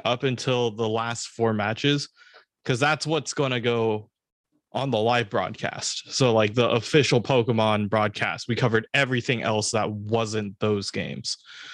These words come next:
Um, so we, we just kinda set that up for, for them. That way, like, people who are interested in the earlier matches, we could at least give 'em something to look at. Um,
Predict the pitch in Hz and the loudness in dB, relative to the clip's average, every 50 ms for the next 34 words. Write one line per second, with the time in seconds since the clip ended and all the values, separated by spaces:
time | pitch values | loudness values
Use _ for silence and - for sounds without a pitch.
0 | - - - - - _ _ _ - 123 120 113 107 104 104 101 - _ _ _ | -18 -18 -18 -20 -20 _ _ _ -2 0 2 2 2 2 2 0 -2 _ _ _
1 | _ _ _ _ _ _ _ _ - - - 135 120 113 110 104 85 95 117 135 | _ _ _ _ _ _ _ _ -4 0 2 4 4 4 2 2 0 2 2 4
2 | 131 135 123 123 123 117 123 - - 131 123 113 - - - 123 117 - 113 107 | 4 4 4 4 2 2 0 0 0 0 0 0 0 0 0 0 0 0 0 0
3 | 107 107 101 - - - 117 107 107 107 104 101 - _ _ _ _ - _ _ | 0 0 -2 -2 -2 0 2 2 4 4 2 0 -2 _ _ _ _ -20 _ _
4 | _ _ _ _ _ _ _ _ - 147 147 135 175 185 175 175 175 170 156 131 | _ _ _ _ _ _ _ _ -2 -2 0 2 2 2 2 2 2 0 0 0
5 | 139 139 139 110 131 131 123 123 123 120 - - 131 127 123 104 127 123 120 120 | -2 -2 -2 -2 -2 -2 0 0 -2 -2 -4 -4 -4 -4 -4 -2 0 0 0 0
6 | - - 120 117 113 113 117 - 120 117 - 123 113 - - 123 117 87 117 117 | -2 -2 -4 -2 -2 -2 -2 -4 -4 -4 -4 -4 -4 -4 -4 -4 -4 -2 -2 -4
7 | 110 113 - - 113 107 117 113 107 107 104 107 107 - - 110 104 - - 110 | -4 -4 -2 -4 -2 0 0 0 0 -2 -2 -6 -6 -6 -6 -6 -6 -6 -6 -2
8 | 107 113 107 104 78 117 113 110 104 - - 104 98 117 117 113 104 113 107 107 | 0 0 0 0 0 0 0 0 0 0 -2 -2 0 2 2 2 2 0 0 0
9 | 107 104 - - 120 104 98 - 110 107 101 - 117 104 104 104 98 - - - | -2 -2 -2 -4 -4 -4 -4 -4 -4 -4 -2 -4 -4 -2 -2 -4 -4 -6 -8 -8
10 | - - _ - - - - - _ _ _ _ _ _ _ _ - 110 117 113 | -10 -10 _ -20 -20 -20 -20 -20 _ _ _ _ _ _ _ _ -2 0 2 2
11 | 110 104 104 101 | 4 4 2 0